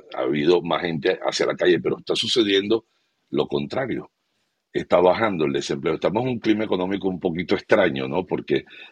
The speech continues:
se sienten, eh, digamos que, eh, vientos de, eh, problemas o de inflación o de, de cosas negativas, pero a la vez hay este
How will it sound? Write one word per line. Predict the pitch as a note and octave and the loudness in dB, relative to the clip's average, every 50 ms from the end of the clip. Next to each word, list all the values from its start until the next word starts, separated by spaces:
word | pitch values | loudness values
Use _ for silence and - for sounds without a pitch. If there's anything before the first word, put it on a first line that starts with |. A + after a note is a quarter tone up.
| _ - | _ -6
se | - - - - | -2 0 0 2
sienten, | - - G#2 G2 F#2+ F#2+ F#2+ F#2 - A2+ G#2 G2+ G2 F#2+ F2+ | 2 4 4 4 4 4 2 2 4 4 4 4 2 0 0
eh, | F2+ F2 D#2 D2 D2 C#2 B1+ B1 B1+ A#1 | 0 0 0 0 0 0 0 -2 -4 -6
digamos | A#1+ B1 C#2 C#2+ C#2+ D2 D2 E2 F2 - - | -6 -4 -2 0 0 0 0 -2 -6 -6 -4
que, | - - E2+ D#2+ F2 F#2 F#2 - _ _ _ _ _ - | 0 2 4 4 4 2 0 -4 _ _ _ _ _ -4
eh, | C#2 C#2+ C#2 C2+ B1+ B1+ B1 A#1+ A1 G#1 A#1 A#1+ B1 B1 - - - - - | -2 -2 -2 -2 -2 -2 -4 -4 -6 -6 -4 -4 -4 -4 -6 -8 -12 -16 -10
vientos | C2 C2+ E2 F#2 F2+ F2+ F#2 E2 - G#2 G2 F2+ - E2 D#2 | -4 0 2 4 4 2 2 0 2 2 2 2 0 0 2
de, | D#2+ E2+ E2+ F2 F#2 F#2+ | 4 4 6 6 6 4
eh, | - - - C#2+ C#2 C2 B1+ A#1+ A#1 - _ | 2 0 0 0 0 0 0 -2 -6 -8 _
problemas | - D2 C#2+ D#2+ F2 F2+ F#2 F2 E2 E2+ F#2 E2 E2 | -6 -2 0 0 2 2 2 2 0 -2 -2 -2 0
o | E2 D#2 | 0 0
de | D2 C#2+ | 0 0
inflación | C#2+ C2+ - D2 C#2+ - - C3 C3 A#2 G2+ F#2+ G2 G2 F#2+ - _ _ _ _ | -2 -4 -6 -6 -4 -2 2 4 4 4 4 2 -2 -4 -6 -10 _ _ _ _
o | - C2 C#2 C#2+ | -6 -4 -2 0
de, | D2 D2 C#2 C2+ | 0 0 0 -2
de | B1 C#2 D2+ C#2 | -2 -2 -4 -4
cosas | - - D#2+ - A2 F2+ | -4 -2 0 0 0 0
negativas, | E2+ G#2 G2+ G2+ - - B2 A#2+ A2 G#2 G#2 _ _ _ _ _ _ | 2 2 2 2 2 2 2 2 2 2 0 _ _ _ _ _ _
pero | - F#2+ F2+ | 2 2 4
a | F2+ F2+ | 4 4
la | F2 E2+ | 2 2
vez | F2 F#2+ G#2+ B2 - - - - _ | 2 0 0 -2 -2 -6 -12 -10 _
hay | - E2+ F2 F2 F#2 | -4 -2 -2 0 -2
este | F#2+ - - - G#2+ G#2 G#2 | -2 -2 -2 -2 -2 -2 -2